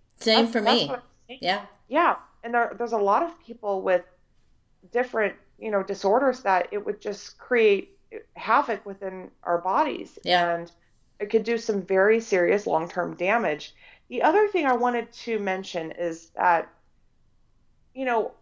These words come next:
Speaker 2: I don't know the answer to this, but I'm just gonna kind of bring up the question. I, I know a little bit about the answer, but I'm just gonna bring the question up. Where is this information being stored? Who has the information? And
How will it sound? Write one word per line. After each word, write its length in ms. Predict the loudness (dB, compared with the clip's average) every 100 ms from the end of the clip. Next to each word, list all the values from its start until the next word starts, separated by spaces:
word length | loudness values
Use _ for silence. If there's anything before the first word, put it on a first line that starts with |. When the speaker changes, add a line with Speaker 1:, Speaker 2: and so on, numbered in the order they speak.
| _ -4
Speaker 2:
I 520 | 2 4 4 0 -4
don't 140 | -10 -8
know 100 | -8
the 140 | -8
answer 320 | -8 -6 -4
to 80 | -2
this, 120 | -4
but 120 | -4 -6
I'm 120 | -6
just 140 | -6
gonna 160 | -6 -4
kind 160 | -2
of 120 | -2 -2
bring 160 | -2
up 140 | -4 -6
the 60 |
question. 560 | -2 2 2 -2 -12 -12 _ _ _ _ _ _ _ _ _ _ _ 0
I, 240 | 2 2
I 20 |
know 200 | 2 2
a 20 |
little 280 | 2 2 0
bit 140 | -2 -4
about 280 | -4 -4
the 80 | -6
answer, 360 | -10 -8 -6 -6
but 80 | -6
I'm 180 | -6 -6
just 160 | -6
gonna 140 | -6 -6
bring 180 | -6 -8
the 80 |
question 340 | -6 -6 -4 -4
up. 280 | -6 -6 _ _
Where 380 | 2 4 4
is 180 | 2 0
this 180 | -4 -4
information 560 | -8 -8 -6 -6 -6 -8
being 180 | -8 -8
stored? 540 | -2 4 6 4 2 -6 _ _ _ _ _
Who 260 | -2 -2
has 480 | -2 0 2 2 0 -8
the 100 | -6
information? 760 | -6 -6 -10 -10 -4 -2 -2 -6 _ _ _ _ _ -4
And 640 | 2 4 4 0 -4 -14